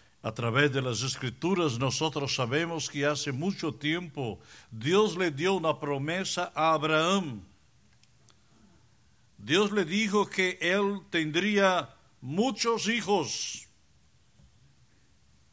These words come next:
Así como hay muchas estrellas en el cielo que no se puede contar. En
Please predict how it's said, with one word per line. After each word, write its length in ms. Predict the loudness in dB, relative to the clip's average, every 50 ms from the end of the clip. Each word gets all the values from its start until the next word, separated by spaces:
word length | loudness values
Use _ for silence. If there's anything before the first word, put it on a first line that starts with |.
| _ _ _ _ _ _ _ _ _ -20 -20 _ _ _ _ _ _ _ _ _ _ _
Así 320 | -2 0 2 2 4 2
como 420 | 2 4 4 4 6 6 8 8 8
hay 140 | 8 6 4
muchas 500 | 2 2 2 2 2 2 2 2 4 2
estrellas 1300 | -2 -2 -2 -2 0 2 4 4 4 4 4 2 2 0 0 -2 -6 -10 -10 -10 -12 -12 -14 -18 -20 _ _ _ _ _ _ _ _ _ _ _ _ _ _ _ _ -4
en 180 | -2 0 2 2
el 140 | 2 2
cielo 840 | 0 -2 -2 0 2 2 2 2 2 0 0 -2 -4 -4 -6 -10 -16 -20 -20 -20 -20 -20 -20 -20 _ _ _ _ _ _ _ _ _
que 160 | -4 -2 -2
no 100 | 0 2
se 200 | 2 2 2 0
puede 320 | 0 0 0 0 0 0
contar. 600 | -2 -2 -2 -2 -2 -2 -2 -2 -2 -2 -4 -8 -14 -20 -20 -20 _ _ _ _ _ _ _ _ _ _ _ _ -20 _ _ _ _ _ _ _ _ _ _ _ _ _ _ _ _ _ _ _ _ _ _ _ _ -8
En 600 | -4 -2 -2 -2 -2 -4 -4 -6 -6 -8 -10 -12